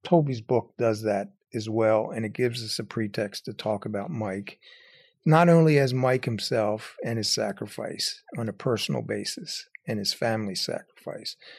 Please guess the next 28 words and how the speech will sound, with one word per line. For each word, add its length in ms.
but 140
as 160
a 60
symbol 500
for 760
the 120
sacrifice 920
that 220
I 60
think 240
personifies 960
a 60
lot 380
of 300
people 440
in 220
the 420
military 1300
and, 460
uh, 200
government 640
or, 200
or, 260
or 120
whatever, 440
in 160
the 160
agency. 640